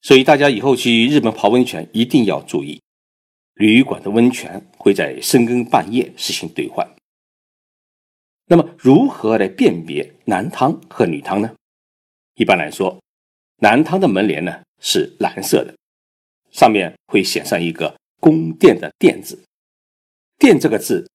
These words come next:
在日文中啊，它是对男性的一种尊称。女性的门帘呢，一般会是粉红色，上面会显上一个贵妃的妃字。所以第二天早上起来泡温泉啊，一定要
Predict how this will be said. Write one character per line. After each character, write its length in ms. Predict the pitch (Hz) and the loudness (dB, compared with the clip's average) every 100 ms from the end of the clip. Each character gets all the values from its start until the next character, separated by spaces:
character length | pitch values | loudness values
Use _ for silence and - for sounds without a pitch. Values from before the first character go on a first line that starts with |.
| _ _ _ | _ _ _
在 180 | - 113 | 0 2
日 140 | 110 160 | 4 2
文 160 | 107 | 2
中 160 | 101 123 | -2 -2
啊， 220 | 113 - _ _ | -4 -6 _ _
它 100 | 113 | -4
是 140 | 110 | -2
对 180 | - 85 | -2 -4
男 280 | 90 92 90 | -4 -6 -4
性 180 | - 120 | -4 -4
的 80 | 80 | -4
一 60 | |
种 160 | 87 85 - | -10 -14 -2
尊 220 | 139 120 | -2 -2
称。 280 | - 104 - _ _ _ _ _ _ _ _ _ _ | -4 -8 -10 _ _ _ _ _ _ _ _ _ _
女 180 | 117 117 | 0 0
性 160 | 226 226 | 4 2
的 80 | |
门 120 | 107 120 | 2 0
帘 160 | 95 | -2
呢， 200 | 92 - _ _ | -6 -12 _ _
一 100 | 127 | 0
般 160 | 110 | 0
会 140 | 101 - | 0 -6
是 160 | - | -6
粉 200 | 92 - 85 | -6 -6 -8
红 220 | - 90 | -12 -10
色， 260 | - - - _ _ _ _ _ _ _ | -4 -4 -6 _ _ _ _ _ _ _
上 200 | - 131 | 0 0
面 120 | 110 | 0
会 140 | 92 - | -6 -4
显 180 | 104 87 | -4 -4
上 160 | 107 | -4
一 60 | 92 | -4
个 160 | 95 92 - | -6 -8 -10
贵 240 | - 185 95 | 0 2 2
妃 220 | - 185 | -2 -4
的 80 | 175 | -4
妃 240 | - 185 | -6 -6
字。 180 | 180 - _ _ _ _ _ _ _ _ _ _ _ _ | -6 -14 _ _ _ _ _ _ _ _ _ _ _ _
所 160 | - 92 | 2 2
以 60 | |
第 120 | 87 107 | 4 2
二 100 | 92 | 2
天 180 | 107 | -2
早 120 | 107 90 | -2 -4
上 100 | 107 | -4
起 180 | - | -4
来 120 | 78 92 | -2 -2
泡 140 | 85 | -2
温 120 | 90 | -2
泉 200 | 98 69 | -4 -6
啊， 140 | 67 65 _ _ | -10 -12 _ _
一 100 | 117 | -6
定 220 | 120 156 | 2 2
要 260 | 131 69 - | 4 -2 -6